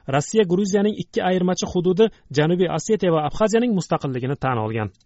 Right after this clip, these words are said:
aqsh prezidenti Donald Trump Erondagi faoliyatini to'xtatmagan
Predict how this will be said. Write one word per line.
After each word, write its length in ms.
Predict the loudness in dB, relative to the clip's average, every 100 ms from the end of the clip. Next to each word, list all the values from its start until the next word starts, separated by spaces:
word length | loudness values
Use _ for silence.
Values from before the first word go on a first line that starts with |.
| _ _ _
aqsh 240 | 0 0 2
prezidenti 400 | 2 4 0 2
Donald 340 | 4 4 4 2
Trump 240 | 0 0
Erondagi 500 | 0 0 0 0 -2
faoliyatini 600 | -2 0 2 0 0 -2
to'xtatmagan 540 | -2 -6 -4 -2 -2